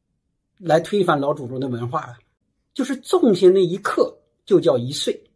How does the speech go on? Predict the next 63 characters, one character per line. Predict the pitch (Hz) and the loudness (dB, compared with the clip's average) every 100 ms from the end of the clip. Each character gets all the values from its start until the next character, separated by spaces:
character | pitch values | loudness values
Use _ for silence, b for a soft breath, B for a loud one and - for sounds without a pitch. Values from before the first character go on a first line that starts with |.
| _ _ _ | _ _ _
或 | - 233 | 0 0
者 | 139 | 2
说 | 185 | -2
种 | - 277 | 0 0
下 | 185 170 | 0 0
那 | 156 160 | 0 0
个 | 151 | 0
到 | 185 | -2
出 | 156 - 190 | -2 -4 -4
生， | 180 180 - _ _ _ | -2 -2 -4 _ _ _
这 | - | 0
个 | 165 | 0
是 | 165 185 | 0 -4
一 | 143 165 | -4 -6
岁， | - 180 - _ _ _ | -6 -8 -10 _ _ _
这 | 214 | -2
是 | 220 | 0
完 | 147 123 185 | -2 0 -2
全 | 247 208 | -2 -2
对 | 147 160 | 2 2
的 | - | 0
啊， | - - _ _ | -16 -20 _ _
这 | - | -8
是 | 170 | -6
完 | 151 131 196 | -2 0 0
全 | 147 135 | -4 -6
对 | 147 | -6
的。 | - - _ _ _ _ _ _ _ _ _ _ | -8 -14 _ _ _ _ _ _ _ _ _ _
就 | 214 | 0
是 | 190 | 0
大 | 185 190 | 0 -2
家 | 175 | 0
以 | 160 | 0
后 | 117 165 | 0 -2
不 | 143 143 | -2 0
要 | 151 | 0
再 | 151 | 0
拿 | 135 110 | -4 -6
这 | 131 | -10
个 | 135 131 b b b b b | -10 -12 b b b b b
虚 | - - 170 | -16 -6 -4
岁 | 147 180 | 0 0
儿 | - | 0
啊， | 147 - | -4 -18
或 | _ 165 | _ -2
者 | |
说 | 139 | 0
以 | 170 139 | 0 0
前 | 160 190 | 2 2
你 | |
没 | 147 170 | 4 4
听 | 175 202 | 4 0
之 | 196 | 0
前， | 202 135 180 - _ _ | -4 -6 -6 -8 _ _
你， | 165 156 | -6 -4
你 | 156 | -4
可 | 151 160 | -2 2
以 | 180 139 | 2 2
这 | 123 | -8
个 | 139 | -4
不 | 165 | -2
明 | 131 127 | -2 -6
白， | 139 - | -8 -12